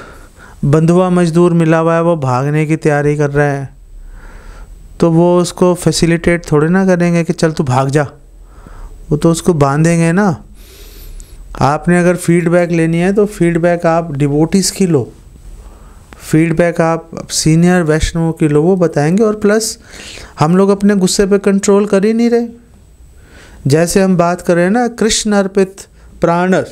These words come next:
पुरुष निषेव्या, कि हम तो भगवान को संतुष्ट करने की बात कर रहे हैं। वो ये जो, ये वाले जो सद्गुण हैं, ये अपने आप आते रहेंगे।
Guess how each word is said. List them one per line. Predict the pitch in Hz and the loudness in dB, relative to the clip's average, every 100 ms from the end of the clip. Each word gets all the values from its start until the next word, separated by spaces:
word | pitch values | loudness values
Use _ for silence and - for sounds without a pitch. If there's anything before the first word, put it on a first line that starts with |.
| - - - - - | -16 -20 -20 -20 -2
पुरुष | 175 202 - | 0 2 0
निषेव्या, | 185 175 - 160 156 139 98 - - - - - - - - - - - - - - | 0 0 0 0 2 0 -2 -8 -20 -20 -20 -20 -20 -20 -20 -20 -20 -20 -20 -20 -4
कि | 202 220 208 - 180 170 | 0 0 -2 0 0 2
हम | - 160 185 | 0 2 2
तो | 220 214 | 2 0
भगवान | 170 160 160 185 196 | 2 2 2 0 0
को | 208 | -2
संतुष्ट | 202 190 185 190 185 180 | -2 -2 0 -2 -4 -4
करने | 170 170 175 | -2 0 0
की | 185 | 0
बात | 165 156 170 | 0 -2 0
कर | - | -2
रहे | 160 208 | 0 2
हैं। | |
वो | 247 233 233 - - | 2 2 0 -4 -8
ये | 202 214 | -2 -2
जो, | 208 220 214 - - - | 0 0 -2 -12 -16 -2
ये | 160 190 | 2 2
वाले | 208 214 214 | 2 2 2
जो | 202 | 2
सद्गुण | 214 196 190 180 190 185 | 0 -2 -2 0 2 2
हैं, | 139 - _ _ - - - | -2 -8 _ _ -20 -8 0
ये | 233 269 | 0 2
अपने | 196 202 214 | -2 2 2
आप | 214 226 | 2 2
आते | 190 185 240 | 0 0 0
रहेंगे। | 247 233 220 147 | 2 0 0 -4